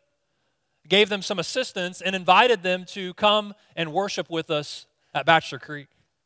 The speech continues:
This family accepted the invitation. They began worshiping with us,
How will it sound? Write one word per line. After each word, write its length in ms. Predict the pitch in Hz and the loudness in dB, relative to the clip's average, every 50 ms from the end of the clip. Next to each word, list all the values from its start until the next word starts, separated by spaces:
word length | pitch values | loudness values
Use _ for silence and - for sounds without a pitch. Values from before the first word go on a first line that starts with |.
| _ _ _ _ _ _ _ _ _ _ _ _ _ _ _ _ _ | _ _ _ _ _ _ _ _ _ _ _ _ _ _ _ _ _
This 180 | - 208 214 - | -6 -6 -2 2
family 300 | - 240 240 240 226 214 | 4 4 4 4 4 2
accepted 400 | 202 - - 247 233 226 240 208 | 2 4 4 4 4 4 0 -4
the 80 | 214 214 | -2 -2
invitation. 560 | 214 196 190 - 202 202 226 - - 247 220 | -2 -2 0 4 4 4 4 2 -2 -2 -2
They 80 | 208 | 0
began 400 | 202 202 196 202 208 202 202 165 - - - | 0 0 2 2 4 2 2 0 -6 -8 0
worshiping 540 | 160 202 247 262 - - - - - - 175 | 4 4 4 4 2 -4 -10 -12 -6 -2 -2
with 140 | 175 - | 2 4
us, 240 | 196 180 190 - - | 4 4 4 2 -2